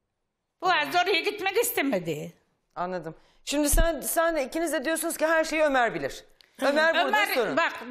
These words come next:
Speaker 1: doğarken Ömer vardı.
Speaker 2: Hı.
Speaker 1: Bak, e, benim Emrah'ın lafı bu. Oradan, e, Murat var. Yedi kişi doğuyorlar. Kapıyı, e, ş-, ben köye gidiyorum.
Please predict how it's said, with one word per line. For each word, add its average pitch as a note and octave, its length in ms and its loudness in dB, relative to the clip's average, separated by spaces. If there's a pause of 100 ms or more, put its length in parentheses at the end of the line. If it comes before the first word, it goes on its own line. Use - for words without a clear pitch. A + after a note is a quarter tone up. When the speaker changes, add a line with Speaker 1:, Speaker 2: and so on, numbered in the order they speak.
(140)
Speaker 1:
doğarken G4+ 540 4 (220)
Ömer F#4+ 280 2
vardı. C#4 420 2 (400)
Speaker 2:
Hı. D#3+ 160 -6 (100)
Speaker 1:
Bak, D4+ 180 2 (140)
e, C4 320 4
benim E4+ 220 0 (100)
Emrah'ın F4 680 0
lafı A#3 300 -4
bu. D3+ 260 -8 (540)
Oradan, E4 580 0 (100)
e, B3+ 340 0
Murat F#4+ 460 2
var. C#4 220 2 (460)
Yedi G4 340 0
kişi F4+ 320 0
doğuyorlar. C#4 440 2
Kapıyı, F#4 380 2 (180)
e, C4 280 -2
ş-, - 160 -10 (540)
ben F4+ 220 0
köye G4 260 2
gidiyorum. C4 580 -2